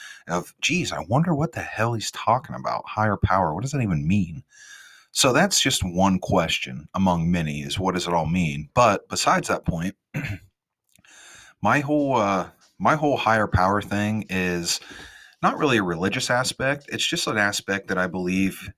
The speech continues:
that there is a form of, like, hierarchy almost, um, that pretty much rules the world.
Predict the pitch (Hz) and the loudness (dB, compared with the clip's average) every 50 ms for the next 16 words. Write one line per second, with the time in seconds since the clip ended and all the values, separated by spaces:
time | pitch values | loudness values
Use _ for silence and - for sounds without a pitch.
0 | _ - - 87 87 - - - 95 98 98 95 92 90 90 90 90 87 85 - | _ -6 -2 -2 -2 -2 -2 0 2 4 4 4 4 4 4 4 4 2 2 2
1 | - - - - - - - - - - _ - - 87 90 - - - 98 101 | 0 0 -4 -14 -20 -20 -20 -20 -20 -20 _ -4 0 0 0 0 0 2 4 6
2 | 101 98 95 92 92 90 90 85 85 85 80 87 87 - - - _ - - - | 6 6 6 6 6 4 4 2 2 2 2 2 0 -2 -6 -12 _ -8 -2 0
3 | 113 113 113 110 104 101 98 95 90 85 101 92 92 90 90 90 90 87 90 90 | 2 4 6 6 6 6 4 4 2 0 -2 0 0 0 0 0 0 0 0 0
4 | 90 - - - - - _ _ - 87 87 87 87 87 85 85 82 - - - | 0 -2 -4 -4 -6 -16 _ _ -4 -2 0 0 0 0 -2 -4 -6 -6 -6 -6
5 | - - - 180 220 226 220 - 185 180 175 156 147 135 123 - - 185 175 - | -4 -2 0 0 0 0 0 0 0 -2 0 0 0 -2 0 0 2 2 2 2
6 | - - | 0 -4